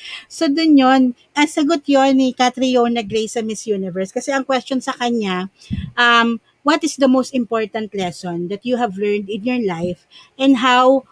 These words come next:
would you apply it to your time as Miss Universe?" So, um, ulitin ko lang yung sagot ni Catriona. Sabi niya, "I work a lot in the slums of Tondo, Manila.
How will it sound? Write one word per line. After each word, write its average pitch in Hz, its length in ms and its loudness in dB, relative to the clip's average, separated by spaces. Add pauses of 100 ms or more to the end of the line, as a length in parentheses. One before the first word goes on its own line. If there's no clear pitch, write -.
would 226 240 0
you 240 160 0
apply 214 480 -2
it 180 240 -8
to 240 80 -4
your 226 160 2
time 180 400 -4
as 220 160 -8
Miss 220 160 -6
Universe?" 175 800 -4 (240)
So, 269 480 2 (400)
um, 220 400 0 (400)
ulitin 302 400 4
ko 285 80 4
lang 269 160 2
yung 269 80 2
sagot 240 320 -2
ni 240 80 -4
Catriona. 190 800 -2
Sabi 254 400 0
niya, 202 160 -4 (400)
"I 262 80 2
work 262 480 0
a 247 80 0
lot 214 320 0
in 220 160 -4
the 208 80 -4
slums 208 400 -6
of 220 80 -4 (160)
Tondo, 214 320 0
Manila. 180 640 -4